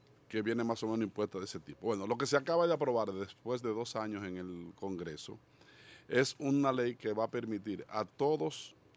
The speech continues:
los contribuyentes nacionales, sean personas físicas, personas jurídicas y personas jurídicas de cualquier tipo, o inversionistas extranjeros con propiedades en el país, pero que estén registrados aquí, que puedan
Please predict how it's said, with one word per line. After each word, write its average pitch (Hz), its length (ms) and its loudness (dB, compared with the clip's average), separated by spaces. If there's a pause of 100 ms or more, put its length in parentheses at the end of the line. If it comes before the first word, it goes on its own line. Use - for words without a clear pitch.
los 107 200 -4
contribuyentes 95 640 -6
nacionales, 80 720 -10
sean 90 520 -6
personas 90 420 -8
físicas, 123 420 -10
personas 92 380 -8
jurídicas 110 640 -6 (500)
y 110 140 -4
personas 120 360 0
jurídicas 120 380 0
de 104 80 -4
cualquier 101 320 -2
tipo, 90 420 -8 (120)
o 92 100 -2
inversionistas 92 560 -4
extranjeros 95 540 -4
con 87 120 -6
propiedades 85 520 -4
en 95 100 -4
el 95 100 -6
país, 92 380 -6
pero 80 180 -8
que - 120 -12
estén 87 340 -8
registrados 92 520 -6
aquí, 95 340 -8 (580)
que 117 80 0
puedan 151 540 6